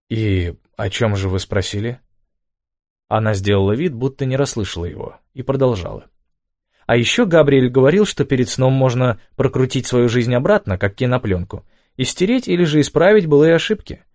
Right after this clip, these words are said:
И вот вчера я вернулась в свое прошлое и кое-что исправила". "Прошлое не изменишь.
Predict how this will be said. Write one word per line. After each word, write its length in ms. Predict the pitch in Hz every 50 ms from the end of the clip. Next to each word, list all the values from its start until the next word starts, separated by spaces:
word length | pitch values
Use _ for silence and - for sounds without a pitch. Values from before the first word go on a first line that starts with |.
| _ _ _ _ _ _
И 100 | 127 131
вот 160 | 135 143 139
вчера 320 | - - - 135 135 139
я 40 | 139
вернулась 420 | 131 127 120 117 127 123 113 104 101
в 40 |
свое 180 | - 110 104 101
прошлое 420 | 98 107 104 156 - - - 220
и 20 | 214
кое-что 340 | - 120 113 104 - - 143
исправила". 520 | 139 - - 110 95 95 90 - - _ _ _ _ _ _ _ _ _ _ _ _ _ _ _ _ _ _ _ _ _
"Прошлое 420 | - - 165 165 - - 139 123
не 160 | 120 117 113 107
изменишь. 520 | 90 90 101 101 95 92 - - - -